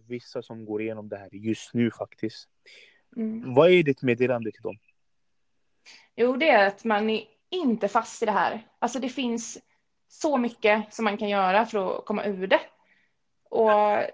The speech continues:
Speaker 2: alltså, för mig, så vändpunkten,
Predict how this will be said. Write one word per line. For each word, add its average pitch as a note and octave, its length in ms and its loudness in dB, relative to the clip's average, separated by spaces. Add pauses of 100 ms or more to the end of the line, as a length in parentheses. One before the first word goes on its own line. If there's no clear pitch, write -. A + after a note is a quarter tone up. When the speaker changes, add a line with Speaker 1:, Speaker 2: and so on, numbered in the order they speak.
(380)
Speaker 2:
alltså, A#3 180 -4
för B3+ 100 -6
mig, C#4+ 520 0 (260)
så A#3+ 360 0 (340)
vändpunkten, A#3+ 1040 0